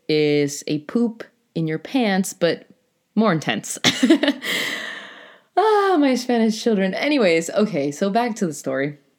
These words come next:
I, it was a really challenging year. My Spanish children were very challenging. And on top of that, I had this very, very, very, very, very, very challenging, uh, coworker to deal with. And so I just,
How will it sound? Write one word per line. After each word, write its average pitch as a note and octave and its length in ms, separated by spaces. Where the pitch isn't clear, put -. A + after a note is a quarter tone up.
I, - 240
it G3 60
was F#3+ 180
a G3 60
really C4+ 200
challenging G#3+ 500
year. D3+ 460
My D3+ 140
Spanish F#3+ 460
children E3 300
were D#3 120
very D#3 320
challenging. C#3 560
And C3+ 100
on C#3 60
top E3 280
of D#3+ 60
that, D3 220
I C#3+ 40
had C#3+ 220
this C3 200
very, D3 680
very, C#3 320
very, C3+ 360
very, C3 360
very, C3 480
very C#3 520
challenging, C#3 760
uh, C#3 260
coworker C3+ 460
to - 120
deal - 180
with. - 180
And D#3+ 220
so D3 600
I F#3 160
just, A3 380